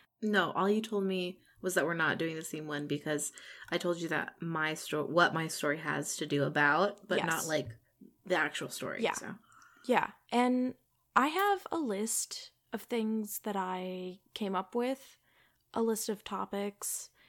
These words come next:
Speaker 1: Yeah,
Speaker 2: that
Speaker 1: I have one
Speaker 2: I
Speaker 1: too, on my
Speaker 2: Yeah.
Speaker 1: phone.
Speaker 2: Yeah, exactly. Things that I've wanted to cover for a little while, and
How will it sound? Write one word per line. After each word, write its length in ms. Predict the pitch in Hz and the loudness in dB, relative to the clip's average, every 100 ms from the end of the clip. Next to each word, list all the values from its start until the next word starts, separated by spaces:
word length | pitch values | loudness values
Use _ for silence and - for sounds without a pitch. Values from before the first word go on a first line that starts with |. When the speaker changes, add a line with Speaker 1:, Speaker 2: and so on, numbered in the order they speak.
| _ | _
Speaker 1:
Yeah, 300 | 233 214 170 165 | 2 2 2 0
Speaker 2:
that 140 | 208 | 2
Speaker 1:
I 100 | 202 | 4
have 180 | 240 208 | 6 6
one 120 | 170 | 4
Speaker 2:
I 40 | 165 | 0
Speaker 1:
too, 280 | 185 175 170 - | 2 2 0 -4
on 100 | 185 | 2
my 60 | - | 4
Speaker 2:
Yeah. 80 | - | 2
Speaker 1:
phone. 560 | 226 175 170 160 180 - | 0 -2 -2 -4 -8 -2
Speaker 2:
Yeah, 180 | 381 | 0
exactly. 760 | 247 196 262 - - 71 247 254 _ - | 2 2 2 2 -2 -6 -6 -8 _ -2
Things 300 | 269 269 269 | 0 0 -2
that 100 | 262 | -2
I've 200 | 233 202 | -2 -2
wanted 300 | 202 190 190 | -2 -2 -2
to 60 | 208 | -4
cover 400 | - 208 196 196 | -6 -4 -2 -4
for 120 | 196 | -4
a 60 | 202 | -4
little 220 | 208 214 | -2 -2
while, 460 | 226 226 226 226 233 - - - _ - | 0 0 -2 -2 -4 -12 -20 -20 _ -2
and 540 | 240 240 233 233 - | 2 2 2 0 -2